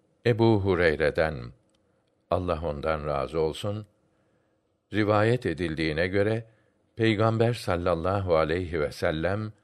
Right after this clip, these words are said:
şöyle buyurmuşlardır: "Bir kulun önem vermeyerek söylediği,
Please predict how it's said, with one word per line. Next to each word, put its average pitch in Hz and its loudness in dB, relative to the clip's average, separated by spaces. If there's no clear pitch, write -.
şöyle 76 0
buyurmuşlardır: 62 -6
"Bir 143 -2
kulun 95 -2
önem 113 2
vermeyerek 82 0
söylediği, 60 -8